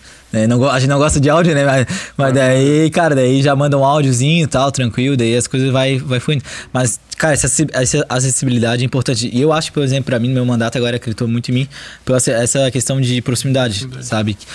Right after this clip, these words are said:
Speaker 1: Então eu não posso fazer diferente, não posso chegar agora como vereador e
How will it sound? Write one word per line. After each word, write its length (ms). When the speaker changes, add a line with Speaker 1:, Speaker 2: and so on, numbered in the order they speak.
Speaker 1:
Então 140
eu 40
não 80
posso 220
fazer 220
diferente, 440
não 180
posso 180
chegar 160
agora 180
como 160
vereador 400
e 260